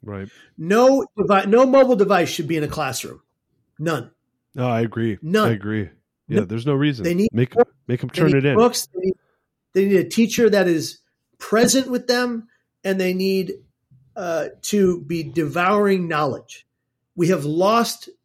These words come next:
Speaker 2: the, the idea of devouring knowledge. Everybody wants the fast forward button. Look at how people listen to podcasts now on, on, on five times as the speed. Nobody
Speaker 1: Uh,
Speaker 2: has
Speaker 1: they're
Speaker 2: the time and energy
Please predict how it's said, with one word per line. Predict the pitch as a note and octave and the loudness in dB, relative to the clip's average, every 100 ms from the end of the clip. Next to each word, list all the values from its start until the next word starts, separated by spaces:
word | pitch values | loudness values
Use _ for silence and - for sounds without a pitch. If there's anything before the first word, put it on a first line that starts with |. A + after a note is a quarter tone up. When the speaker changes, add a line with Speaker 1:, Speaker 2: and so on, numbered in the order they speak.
| _ | _
Speaker 2:
the, | D#3 D3+ E3+ | -10 -6 -6
the | D#3+ F3 | 0 0
idea | D#3 C3+ E3+ | 0 0 -2
of | C#3 | -2
devouring | C3+ C#3 C3 A#2+ | -4 -4 -4 -8
knowledge. | A#2 F2+ - - _ _ _ _ _ _ _ _ _ _ _ _ _ _ _ _ - | -10 -12 -16 -20 _ _ _ _ _ _ _ _ _ _ _ _ _ _ _ _ -2
Everybody | F#3+ A#3+ A3 A3+ | 2 4 4 2
wants | F3+ F3+ F3+ - | 0 -4 -4 -8
the | |
fast | - F3+ F3 - | -6 -6 -6 0
forward | G3 E3 | 0 0
button. | C3 - - _ _ _ _ _ - | -4 -10 -12 _ _ _ _ _ 0
Look | G#3+ C4 | 2 4
at | |
how | C#4 | 4
people | C4+ C4 C4 | 4 2 2
listen | C4+ C4+ C#4 | -2 -2 -2
to | |
podcasts | C#4 C#4+ C#4 G3 D#3+ | 0 2 4 4 4
now | F3+ C3+ B2+ _ _ _ F3 | -2 -4 -8 _ _ _ -10
on, | F#3 - | -10 -6
on, | F#3+ G3 | -6 -4
on | G3 E3+ - _ - _ _ _ _ | -4 -6 -12 _ -20 _ _ _ _
five | - A3 G3+ | -2 0 0
times | A#3 A3 C3+ - | 0 0 -2 -10
as | E3 D3 E3+ | -10 -10 -8
the | F3 | -8
speed. | - A#3 E3 - _ _ _ _ _ _ _ C#3 | -4 -4 -4 -10 _ _ _ _ _ _ _ -8
Nobody | F3 G3 - | -4 0 2
Speaker 1:
Uh, | |
Speaker 2:
has | C3+ C#3+ | 2 0
Speaker 1:
they're | C#3+ | -4
Speaker 2:
the | |
time | E3+ E3 | -8 -6
and | D#3 | -4
energy | D3+ D3 | -4 -4